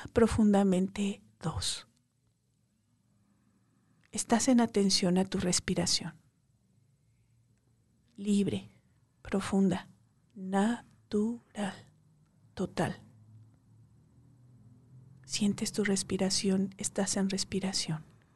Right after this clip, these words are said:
Si necesitas salir de tu estado de atención, de meditación, lo podrás hacer en completa alerta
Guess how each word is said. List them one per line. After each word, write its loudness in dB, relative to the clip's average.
Si 0
necesitas 2
salir 0
de -6
tu -12
estado 0
de -16
atención, 0
de 0
meditación, -2
lo 0
podrás 6
hacer 2
en 2
completa -2
alerta -2